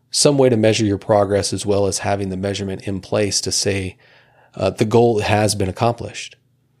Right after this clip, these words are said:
Achievable means that uh, the goal can be accomplished in the time frame specified. A-, and I add that it isn't too far out of reach, uh, for the person you are becoming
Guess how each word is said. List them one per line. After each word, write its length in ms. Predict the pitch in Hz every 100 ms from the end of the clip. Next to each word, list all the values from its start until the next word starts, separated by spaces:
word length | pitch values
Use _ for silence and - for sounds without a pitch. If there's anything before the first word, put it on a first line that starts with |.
| _ _ -
Achievable 560 | 98 131 120 110 104
means 540 | 98 101 98 98 - -
that 560 | 104 95 90 90 - - _ _ _ _ _
uh, 160 | - -
the 180 | 110
goal 340 | 110 123 123 120
can 160 | -
be 120 | 113 113
accomplished 800 | 107 107 104 107 101 - - - _ _ _ _ -
in 100 | 120
the 80 |
time 320 | 113 113 107 101
frame 400 | - 95 95 90
specified. 720 | - 90 - - 92 - - _ _ _ _ _ _ _ _ _ -
A-, 180 | 117 123
and 140 | 127
I 160 | 143 143
add 280 | 120 113
that 400 | 104 101 98 98
it 240 | - 104 101
isn't 360 | 110 107 101
too 180 | - 185
far 280 | 180 110 98
out 140 | 95
of 140 | 95 92
reach, 500 | 98 98 - - - _ _ -
uh, 120 | 98
for 140 | 95
the 100 | 98
person 440 | 95 110 104 - 98
you 180 | 98 95
are 140 | 95
becoming 720 | 95 92 - 123 98 92 92